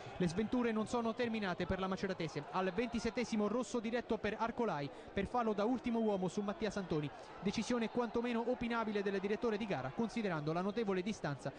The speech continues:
dalla porta di Marani. Samb completamente padrona della situazione. Di Fabio arretra Troli in difesa e Carboni in mediana accanto a Biancucci.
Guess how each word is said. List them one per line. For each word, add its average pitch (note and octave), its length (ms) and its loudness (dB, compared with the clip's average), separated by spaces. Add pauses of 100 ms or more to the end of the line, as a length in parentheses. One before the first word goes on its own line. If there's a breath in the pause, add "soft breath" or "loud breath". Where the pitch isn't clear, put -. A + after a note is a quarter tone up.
(160 loud breath)
dalla A3 180 2
porta F#3 300 0
di F3 80 2
Marani. C3+ 320 0 (400 loud breath)
Samb A3+ 400 0
completamente A#3+ 640 0
padrona A#3 380 0
della G#3+ 160 -2
situazione. F3+ 500 0
Di F3 100 -2
Fabio G#3+ 300 2
arretra G#3 380 0
Troli A#3 320 0
in G#3 160 -2
difesa G#3+ 340 -2
e G3 60 -2
Carboni G#3+ 380 0
in G#3+ 60 0
mediana G#3 360 0
accanto G#3 340 -2
a G3+ 40 0
Biancucci. F3 460 -2